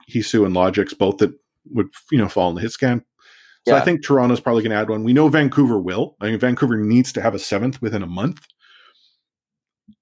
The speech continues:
Speaker 2: Right.
Speaker 1: I could see the Titans possibly going with an eight roster, but that, that seven is the key. Like, there needs to be
Speaker 2: Yeah.
Speaker 1: one more player added.
Speaker 2: They never had, uh,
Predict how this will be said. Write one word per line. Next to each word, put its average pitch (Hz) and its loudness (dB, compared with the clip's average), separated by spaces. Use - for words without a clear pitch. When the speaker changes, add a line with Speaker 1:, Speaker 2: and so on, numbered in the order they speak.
Speaker 2:
Right. 87 -6
Speaker 1:
I 415 0
could 427 0
see - 2
the 156 2
Titans 139 -2
possibly 110 -2
going 107 -4
with 143 -2
an 156 -6
eight - -6
roster, 175 -6
but 170 -2
that, 175 2
that 147 2
seven 156 4
is 120 0
the 117 -4
key. 82 -8
Like, - -14
there 113 0
needs 117 -2
to 127 0
be 110 -4
Speaker 2:
Yeah. 104 -4
Speaker 1:
one 107 -4
more 98 -4
player 87 -8
added. 82 -8
Speaker 2:
They 131 2
never 147 2
had, 117 2
uh, 90 0